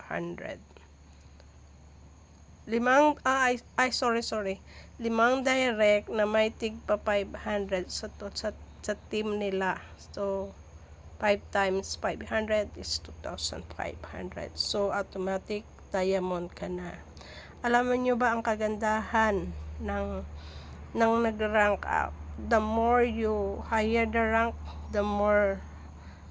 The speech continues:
the more higher your earn. Kaya, mas maganda po dito sa Live Good na nagra-rank. Ah, by the way, ang, kapag, kapag nga pala ikaw ay nag-rank up ng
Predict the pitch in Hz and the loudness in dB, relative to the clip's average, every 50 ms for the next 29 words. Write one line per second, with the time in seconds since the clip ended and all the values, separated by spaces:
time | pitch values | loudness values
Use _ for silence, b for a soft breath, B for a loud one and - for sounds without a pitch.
0 | B - - 208 208 208 208 208 208 202 202 208 - - - 214 208 202 202 202 | B -8 -4 -2 -2 2 4 4 4 4 2 0 -4 -2 2 2 2 2 2 2
1 | 202 208 196 185 190 196 185 190 202 196 196 190 - - 165 180 190 185 180 196 | 2 2 2 2 0 -2 -2 2 4 6 6 6 4 2 2 2 2 2 0 -2
2 | 196 - - - - 190 190 202 196 190 185 - - - - - - 220 214 - | -6 -12 -14 -8 -6 -6 -4 -2 -4 -4 -4 -6 -8 -12 -14 -8 -6 -6 -4 -4
3 | - 240 214 214 214 214 208 214 214 208 - - 208 202 196 208 208 208 - - | -4 -2 -2 0 0 0 0 0 -2 -2 -4 -4 -4 -4 -4 -6 -8 -10 -8 -10
4 | 202 202 - - 202 190 190 196 196 202 202 - - 190 185 180 - - 190 196 | -10 -8 -6 -6 -6 -4 -4 -4 -6 -8 -8 -6 -6 -4 -4 -6 -6 -6 -6 -4
5 | 196 196 190 180 175 - - 92 90 90 - 185 185 104 98 95 90 90 - - | -4 -4 -4 -6 -8 -8 -8 -6 -4 -4 -6 -6 -8 -10 -10 -8 -8 -10 -10 -14
6 | - - B B B B B B B B B B B B B - - - - - | -16 -18 B B B B B B B B B B B B B -18 -18 -20 -20 -20
7 | - - - 190 190 190 196 208 208 214 226 220 226 226 233 240 240 254 269 294 | -16 -10 -6 -4 -2 2 2 2 2 2 2 2 2 4 6 8 8 10 8 8
8 | 320 349 339 B B B B B B - - 190 202 202 202 196 190 208 214 208 | 6 4 0 B B B B B B -2 0 2 2 2 0 -2 -2 -4 -6 -8
9 | 196 190 175 156 B B B - - - - - - - - - - - - 254 | -8 -10 -12 -14 B B B -20 -20 -20 -20 -20 -20 -20 -20 -18 -6 -4 -4 2
10 | - 240 226 214 - - B B B B B B B B B B - - 240 233 | 4 2 2 2 0 -10 B B B B B B B B B B -6 -4 -4 0
11 | - 240 233 220 214 214 226 220 220 - - 220 214 214 202 190 196 196 - 220 | 2 4 2 4 4 4 4 4 4 4 4 4 4 6 4 4 2 2 2 4
12 | 208 202 196 156 185 190 185 190 190 190 190 180 170 180 196 202 196 202 - - | 4 6 6 4 4 2 2 2 2 0 -2 -4 -4 -2 0 0 0 0 -2 -2
13 | - 160 160 - - - - - 196 202 202 185 180 165 | -4 -4 -6 -6 -12 -12 -8 -6 -4 -2 -2 -2 -4 -4